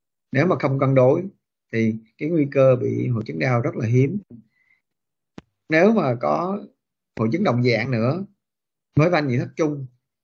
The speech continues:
thì rất, rất là hiếm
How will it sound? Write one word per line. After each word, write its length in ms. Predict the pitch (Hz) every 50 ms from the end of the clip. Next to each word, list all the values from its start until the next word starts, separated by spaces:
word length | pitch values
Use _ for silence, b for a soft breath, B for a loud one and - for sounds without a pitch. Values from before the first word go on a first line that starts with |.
| _ _ _ _ _ _ _
thì 280 | 117 113 110 110 110 110 - _ _ _ _ _ _ _ _ _ _ _ _ _ _ _ _ _
rất, 240 | - 175 233 226 -
rất 160 | 208 214 233 220 - - -
là 120 | - 127
hiếm 420 | 139 147 147 175 190 226 294 -